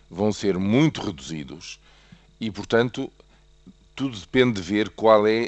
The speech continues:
efetivamente, eh, digamos, a, a, o novo formato, eh, do escalonamento do I R S, porque dele depende o impacto real que, eh, em termos de subida,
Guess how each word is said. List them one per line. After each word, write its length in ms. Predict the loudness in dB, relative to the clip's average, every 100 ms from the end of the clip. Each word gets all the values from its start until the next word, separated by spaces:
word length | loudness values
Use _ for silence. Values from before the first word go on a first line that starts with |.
| -6
efetivamente, 880 | -8 -10 -6 -4 -4 -4 -6 -16 -20 _ _ -6
eh, 320 | -2 0 0 -4
digamos, 400 | -6 -2 -2 -2
a, 200 | -2 -2
a, 40 |
o 160 | -2 0
novo 300 | 4 2 2
formato, 840 | -6 -4 0 4 2 2 -12 -20 _ _ _ _ _ -10
eh, 340 | -4 -4 -4 -6
do 80 | -8
escalonamento 800 | -2 0 2 0 -2 -8 -10 -8
do 100 | -4
I 100 | -4
R 260 | -6 -2
S, 340 | -2 -2 -12 -20 _ _ -14
porque 240 | -14 -12
dele 300 | -2 2 2
depende 720 | 2 -8 -6 0 0 0 -4 -12
o 160 | -6 -2
impacto 540 | -2 2 0 0 -8
real 480 | -10 -2 0 0 -4 _ _ _ _ _ _ _
que, 360 | -8 -4 -4 -4 -6
eh, 460 | -6 -6 -6 -6
em 80 | -6
termos 320 | -4 -6 -6
de 80 | -10
subida, 480 | -8 -4 -4 -4